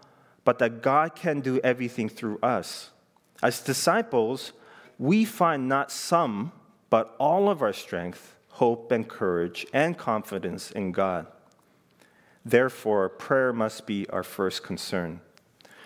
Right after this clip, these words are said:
Nouwen here talks about how people can live under the impression that we do our best and we let God do the rest. He argues that no, we need to get to the point that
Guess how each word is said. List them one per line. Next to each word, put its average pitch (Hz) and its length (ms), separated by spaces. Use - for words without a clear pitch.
Nouwen 233 400
here 196 220
talks - 480
about 143 500
how 156 380
people 202 380
can 170 340
live 165 300
under 156 260
the 139 80
impression 127 720
that 120 340
we 170 220
do 220 200
our 202 120
best 147 480
and 123 100
we 135 200
let 131 280
God 117 300
do 117 100
the 104 120
rest. 101 440
He 285 240
argues 170 380
that 160 160
no, 165 480
we 170 120
need 311 220
to 226 140
get 190 220
to 196 100
the 165 100
point 185 400
that 127 280